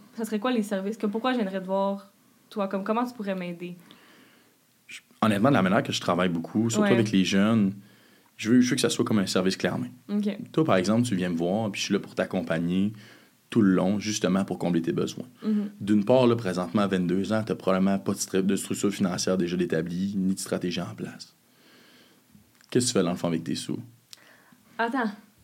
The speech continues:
Speaker 1: j'ai écrit, moi, mon truc.
Speaker 2: <laughs> Vas-y.
Speaker 1: Wow, je les ai écrits parce que sinon, je m'en rappelle pas. Attends, je pense que j'ai comme un portefeuille, ça se peut-tu ?
Speaker 2: Oui, oui,
Speaker 1: Ok,
Speaker 2: ça se peut
Speaker 1: ouais.
Speaker 2: très bien, oui.
Speaker 1: Puis un truc qui s'appelle Méritage Mondial.
Speaker 2: <laughs>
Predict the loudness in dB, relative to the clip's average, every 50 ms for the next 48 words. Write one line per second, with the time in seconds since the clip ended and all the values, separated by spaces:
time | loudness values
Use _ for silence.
0 | _ _ _ -8 -4 -2 -2 -2 -4 -6 -8 -6 -6 -8 -8 -10 -12 -12 -14 -12
1 | -14 -14 -2 2 4 6 6 4 2 -2 -4 -4 -4 -4 -4 0 2 4 4 4
2 | 4 2 2 2 2 0 -4 -2 -2 -2 -2 -2 -6 -14 _ -4 -2 -2 -2 -2
3 | -4 -6 -12 -18 _ -4 0 0 0 0 0 -2 -2 -2 -2 -2 -2 -4 -6 -6
4 | -8 -8 -6 -6 -6 -6 -6 -6 -6 -4 -4 -4 -4 -6 -8 -12 -12 -14 -14 -14
5 | -14 -16 -16 -16 -18 -18 -20 -20 _ _ _ _ -8 -6 -2 -2 -2 -2 -2 -2
6 | -2 0 0 0 0 0 0 0 0 0 0 -2 -2 -2 -2 -4 -2 -2 -2 -2
7 | -2 -4 -8 -8 -8 -10 -12 -12 -10 -12 -12 -12 -10 -6 -2 0 2 4 4 4
8 | 2 2 2 0 0 0 2 2 2 0 0 0 -2 -2 -2 -4 -6 -10 -14 -20
9 | _ _ -20 -20 -20 -18 -14 -8 -6 -4 -2 -4 -4 -4 -4 -4 -4 -4 -6 -6
10 | -6 -4 -2 0 2 2 2 2 0 -2 -4 -6 -6 -6 -4 -4 -2 -2 -2 -2
11 | -2 -2 -2 -2 -4 -4 -4 -8 -10